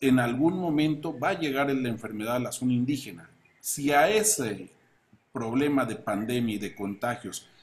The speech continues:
le sumamos la crisis económica y la desatención que pueden llegar a tener, ese sí puede ser un detonante gravísimo que afectaría a nuestros pueblos indígenas. Te digo, hablo permanentemente con los alcaldes,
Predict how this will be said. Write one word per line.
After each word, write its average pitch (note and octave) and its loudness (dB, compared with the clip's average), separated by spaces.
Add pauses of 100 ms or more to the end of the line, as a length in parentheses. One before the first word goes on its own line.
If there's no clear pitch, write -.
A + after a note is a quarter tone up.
(300)
le B2 0
sumamos A#2+ 0
la A2 -4
crisis F3 -2
económica B2 0 (420)
y B2 2
la A2+ 0
desatención A2 -2 (520)
que A2 -4
pueden D3 0
llegar A2+ 0
a A#2+ -2
tener, A2+ -6 (140)
ese C3+ 2
sí C3 -4
puede A#2+ -4
ser B2+ -2
un B2+ 6
detonante A2+ -2 (120)
gravísimo D3 -4 (340)
que - -4
afectaría A#2 -2
a G#2+ -8
nuestros G2 -12
pueblos G2+ -8
indígenas. F2+ -10
Te - -2
digo, B2+ -4 (260)
hablo D#3 4
permanentemente B2+ -2
con G#2 -6
los G2 -10
alcaldes, E3 -4